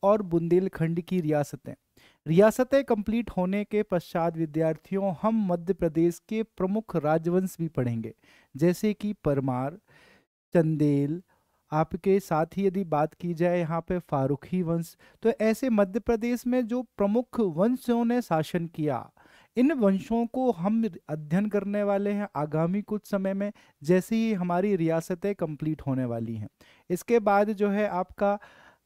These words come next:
आंदोलन पर भी हम बात करेंगे और स्वाधीनता संग्रामी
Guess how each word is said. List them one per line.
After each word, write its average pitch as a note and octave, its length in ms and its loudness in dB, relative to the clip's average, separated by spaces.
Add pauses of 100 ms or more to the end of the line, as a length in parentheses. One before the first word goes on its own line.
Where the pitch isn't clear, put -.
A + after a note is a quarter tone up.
आंदोलन F#3 540 4
पर G#3+ 200 0
भी G#3 160 0
हम G3+ 180 0
बात G3 240 0
करेंगे G3 380 0
और G#3 120 2
स्वाधीनता F3+ 680 0
संग्रामी E3+ 720 -4